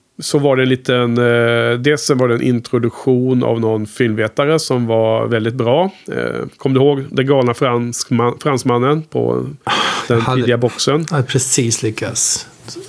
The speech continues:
Speaker 2: förtränga honom, Henke.
Speaker 1: Just det. Ja, men, men här var det varken spoiler och, och det var en del bra, bra liksom, bakgrundsinfo som den här introduktionen gav. Men så var det också en liten, eh, dokumentär om, eh,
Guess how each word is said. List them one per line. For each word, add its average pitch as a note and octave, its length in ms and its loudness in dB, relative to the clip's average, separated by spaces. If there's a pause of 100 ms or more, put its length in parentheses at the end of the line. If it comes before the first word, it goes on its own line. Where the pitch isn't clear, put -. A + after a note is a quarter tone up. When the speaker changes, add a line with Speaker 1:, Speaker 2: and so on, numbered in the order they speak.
(200)
Speaker 2:
förtränga A2 500 -2
honom, A2+ 300 -6
Henke. A#2 380 -6 (1120)
Speaker 1:
Just - 340 -2 (140)
det. - 60 -4 (460)
Ja, D3 280 -2
men, E3 160 -2
men E3 180 -2
här F3+ 120 -2
var E3+ 120 2
det E3 200 2 (200)
varken F3 400 -2
spoiler F3+ 540 0
och, D#3+ 180 2
och D#3+ 80 -4
det D3 60 -2
var D3 100 2
en C#3 80 0
del C3 180 2
bra, B2 260 -2 (180)
bra A#2+ 440 -2
liksom, A#2 420 -10
bakgrundsinfo A#2+ 920 -8
som - 200 -10
den A#1+ 120 -8
här - 200 -6
introduktionen - 440 -8
gav. A#2 180 -4 (240)
Men D3+ 100 2
så F3+ 80 4
var G3 100 4
det F#3 60 2
också E3 160 -2
en D#3+ 40 2
liten, D3 300 2
eh, C#3+ 240 4 (460)
dokumentär B2+ 640 0
om, A#2 260 -2
eh, B2 60 0